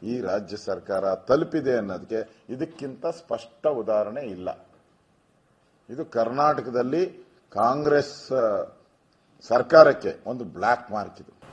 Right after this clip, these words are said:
ಹೇಳಿದ್ರು, ಆ ಪಟ್ಟಿಯನ್ನ ಬಿಡುಗಡೆ ಮಾಡ್ತಾ ಇದ್ದೀನಿ, ನಿಮಗೆ ಕಾಪಿಯನ್ನ ಕೊಡ್ತೀನಿ. ಆ, ರೈತರ ಸಾಲ ಬಡ್ಡಿ ಮನ್ನಾ ಮಾಡ್ತೀನಿ ಅಂತ ಹೇಳಿದ್ರು ಸಹಕಾರಿ ಬ್ಯಾಂಕ್ಗಳಲ್ಲಿ. ನಂಜುಂಡಪ್ಪ ವರದಿದು ಆರು ತಿಂಗಳಲ್ಲಿ ವರದಿ ತಗೊಳ್ತೀನಿ ಅಂದ್ರು,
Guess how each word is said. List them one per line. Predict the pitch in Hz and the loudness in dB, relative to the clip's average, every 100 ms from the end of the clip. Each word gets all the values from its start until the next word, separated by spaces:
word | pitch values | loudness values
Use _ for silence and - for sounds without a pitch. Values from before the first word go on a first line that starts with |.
| - | -2
ಹೇಳಿದ್ರು, | 92 117 117 - - - - - - - - - - - - - - - | 4 6 6 4 -4 -10 -20 -20 -20 -20 -20 -20 -20 -20 -20 -20 -20 -8
ಆ | 95 | -4
ಪಟ್ಟಿಯನ್ನ | - 104 135 127 | -2 2 4 6
ಬಿಡುಗಡೆ | 110 92 104 110 | 4 4 4 4
ಮಾಡ್ತಾ | 104 92 90 | 2 -2 0
ಇದ್ದೀನಿ, | 85 104 123 | 0 0 0
ನಿಮಗೆ | 113 92 87 | -2 -2 -4
ಕಾಪಿಯನ್ನ | 85 92 98 107 98 | 0 0 2 0 0
ಕೊಡ್ತೀನಿ. | 95 82 - 95 - - - - - - - - - - - | -2 -4 -4 -8 -8 -16 -20 -20 -20 -20 -20 -20 -20 -14 -4
ಆ, | 87 90 | -2 4
ರೈತರ | 110 123 131 | 4 6 4
ಸಾಲ | - 113 117 110 - - - - - - - - - - - 87 | 6 6 8 6 4 -4 -16 -20 -20 -20 -20 -20 -20 -20 -8 -4
ಬಡ್ಡಿ | 104 135 | 2 4
ಮನ್ನಾ | 120 110 110 | 6 4 2
ಮಾಡ್ತೀನಿ | 104 95 98 90 | 2 0 -2 -2
ಅಂತ | 80 | -2
ಹೇಳಿದ್ರು | 85 80 76 | -2 -2 -4
ಸಹಕಾರಿ | 76 85 90 95 | -2 0 2 2
ಬ್ಯಾಂಕ್ಗಳಲ್ಲಿ. | 85 82 80 78 71 62 - - - - - - - - - | 2 -2 -2 -4 -4 -6 -12 -18 -20 -20 -20 -20 -20 -14 -2
ನಂಜುಂಡಪ್ಪ | 101 117 123 127 120 | 2 4 6 6 8
ವರದಿದು | 117 110 107 113 117 117 117 - | 6 6 4 4 4 2 -2 0
ಆರು | 95 110 | 2 4
ತಿಂಗಳಲ್ಲಿ | 120 110 110 110 | 2 2 4 4
ವರದಿ | 87 104 123 | 4 4 2
ತಗೊಳ್ತೀನಿ | 123 104 98 98 87 | 2 0 0 -2 -2
ಅಂದ್ರು, | 78 69 | -4 -6